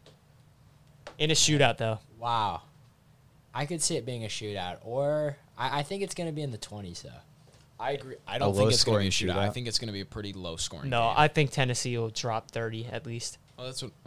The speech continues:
Speaker 3: I would consider. Out for these two teams, I would consider twenty-eight thirty-five. I'd consider that a low-scoring game.
Speaker 1: Yeah, that's fair.
Speaker 2: With how their offenses have been performing. But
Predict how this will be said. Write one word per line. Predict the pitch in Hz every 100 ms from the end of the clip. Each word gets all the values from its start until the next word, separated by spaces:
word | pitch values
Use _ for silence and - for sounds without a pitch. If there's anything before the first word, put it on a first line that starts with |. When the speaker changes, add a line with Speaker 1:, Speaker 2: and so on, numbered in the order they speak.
| - -
Speaker 3:
I | 127
would | 175 165
consider. | 180 156 151 131 117 -
Out | 160 -
for | 151
these | 127 175
two | - 208
teams, | 160 147 151
I | 131
would | 131
consider | 135 117 123 113
twenty-eight | - - 120 110 110
thirty-five. | - 117 101 - 87 120
I'd | - 127
consider | 113 104 95
that | 85
a | 71
low-scoring | 73 - - 53 53
game. | 50 52 - - - - _ _ - _ _ - -
Speaker 1:
Yeah, | 151 123
that's | 120
fair. | - 110 113 - - _ _ _ - _ _ _ - _ -
Speaker 2:
With | 147
how | 147 123
their | 104
offenses | 101 95 101 90 -
have | 92
been | 92 90
performing. | - - 92 80 80
But | -